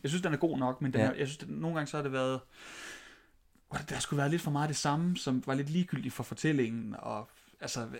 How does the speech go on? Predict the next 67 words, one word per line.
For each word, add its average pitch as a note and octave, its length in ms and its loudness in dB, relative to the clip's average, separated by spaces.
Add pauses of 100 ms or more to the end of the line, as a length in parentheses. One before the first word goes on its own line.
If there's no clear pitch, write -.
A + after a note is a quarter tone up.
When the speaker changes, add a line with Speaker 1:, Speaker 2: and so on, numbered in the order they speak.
Speaker 1:
med C3 140 0
de B2+ 160 0
her B2+ 60 -2
forvekslingsjokes, A#2+ 1400 -4
hvor B2 260 -2
nogen B2 240 4
tror, B2 180 -2
at A#2 60 -2
noget B2 240 4
er B2 40 2
et B2 80 0
sted, - 140 -4
og A#2 80 0
så B2 80 0
er B2 40 0
det A#2+ 60 0
i - 40 0
virkeligheden A#2+ 320 0
et A#2 60 -2
andet A#2+ 160 2
sted, A#2 160 -6
og A2+ 60 -4
så B2 80 -8
er - 20 -4
det A#2+ 80 -6
et A#2 60 -8
tredje A#2+ 320 0
sted, A#2 240 -4
og A#2 120 -6
det B2 180 -2
har C3 120 -12
kørt B2+ 240 0
nærmest B2 240 -4
hele B2+ 200 0
afsnit C3 380 -2 (120)
bare B2 180 -2
på C3 60 -4
det. B2 200 -2 (240)
Speaker 2:
Og F#2+ 100 4
så G2 80 6
hele G2 280 8
det E2 80 0
der F2+ 120 6
med E2+ 100 2
nissernes F2 400 2
historie, E2 460 4
der D#2 60 0
også D#2+ 220 0
er - 20 -4
svær E2+ 300 4
at D2+ 100 0
sådan E2 140 -4
hitte D2+ 180 -6
rede E2 280 0
i. D2 160 -6
Speaker 1:
Ja, C#3 100 0
det C3+ 140 2
er D3+ 60 4
sådan, D#3 220 0
det C3+ 80 2
er C#3 60 4
den D3+ 100 2
svære C3 240 2
toer, C3 400 -2
den C3 120 -4
her A#2 100 -4
sæson. G#2 440 4